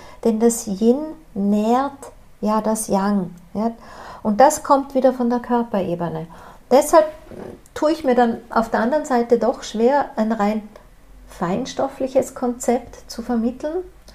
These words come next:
oder ein rein energetisches Konzept zu vermitteln, auch wenn ich wirklich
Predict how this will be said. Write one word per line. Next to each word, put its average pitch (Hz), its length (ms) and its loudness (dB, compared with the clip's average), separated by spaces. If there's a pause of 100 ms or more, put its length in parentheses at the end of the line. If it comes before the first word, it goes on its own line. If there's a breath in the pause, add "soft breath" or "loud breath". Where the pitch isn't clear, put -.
(140)
oder 208 200 0
ein 190 100 0
rein 196 260 2
energetisches 208 1000 -4
Konzept 240 580 -4
zu - 120 -12
vermitteln, 262 540 -4 (580 loud breath)
auch 208 220 -8
wenn 208 200 -2
ich - 380 -10
wirklich 214 640 -8